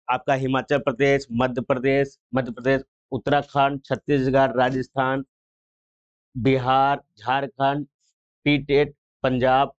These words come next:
और हरियाणा, सभी के आपको टेट एग्जाम्स के प्रीवियस ईयर पेपर का कलेक्शन पेपर वाइज मिलने वाला है। साथ ही साथ जितने भी लेटेस्ट पेपर दो हज़ार बाईस तक हुए हैं, सारे, अ, पेपर्स का कलेक्शन हम लेकर आए हैं, जिसमें एक सौ ग्यारह टोटल पेपर्स रहने वाला है।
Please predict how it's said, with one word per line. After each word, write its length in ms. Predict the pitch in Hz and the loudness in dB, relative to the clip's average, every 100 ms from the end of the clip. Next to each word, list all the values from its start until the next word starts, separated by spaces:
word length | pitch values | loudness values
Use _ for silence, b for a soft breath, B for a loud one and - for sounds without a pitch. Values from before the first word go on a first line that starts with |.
| _ | _
और 120 | 120 131 | -2 -2
हरियाणा, 480 | 127 123 117 110 - _ _ | 0 -2 -2 -4 -6 _ _
सभी 400 | - - 147 160 | -6 -2 -2 -2
के 240 | 160 170 165 | 0 2 2
आपको 280 | 135 - 151 | 2 -2 -4
टेट 300 | 151 147 147 | -2 -2 -2
एग्जाम्स 440 | 127 139 139 139 | -2 0 -2 -2
के 100 | 151 | -4
प्रीवियस 420 | 139 127 131 135 139 | 0 0 2 2 0
ईयर 120 | - _ _ | -2 _ _
पेपर 200 | 131 135 | -4 0
का 100 | 135 | -2
कलेक्शन 460 | 131 123 120 156 143 | 0 -4 -2 -4 -2
पेपर 280 | 127 - | -2 0
वाइज 200 | 127 120 110 | 0 0 -2
मिलने 260 | 117 127 | -2 0
वाला 280 | 143 135 127 | 0 0 0
है। 140 | 135 165 _ _ - | -4 -8 _ _ -12
साथ 260 | - 147 151 | -4 -4 -2
ही 80 | |
साथ 140 | 151 165 | -2 0
जितने 320 | 147 120 156 | -2 0 0
भी 120 | 156 | 2
लेटेस्ट 380 | 156 147 - 156 | 2 2 0 -2
पेपर 300 | 180 - 151 | -4 -4 -2
दो 120 | 143 | 0
हज़ार 260 | 151 156 139 | 2 0 0
बाईस 240 | 131 147 147 | -2 -2 -2
तक 140 | 151 - | -4 -2
हुए 200 | 131 143 | 0 0
हैं, 100 | 120 - _ _ | 0 -6 _ _
सारे, 340 | - 135 139 | -4 -2 0
अ, 100 | 165 - _ 147 | 0 -2 _ 0
पेपर्स 600 | 135 131 123 143 139 139 | 2 2 0 -2 -2 -2
का 120 | 160 | -2
कलेक्शन 340 | 139 135 131 143 | 0 -2 0 0
हम 140 | 147 | 2
लेकर 240 | 131 131 | 0 0
आए 160 | 127 123 | 0 -2
हैं, 140 | 123 - - | -4 -6 -8
जिसमें 260 | 123 117 151 | -8 0 0
एक 120 | 143 | 2
सौ 100 | 151 | 0
ग्यारह 240 | 135 135 135 | 2 2 2
टोटल 280 | 143 131 | 0 0
पेपर्स 340 | 135 131 139 - | -2 -2 -2 0
रहने 200 | 135 127 | 0 2
वाला 260 | 120 123 | 2 0
है। 80 | 147 | -2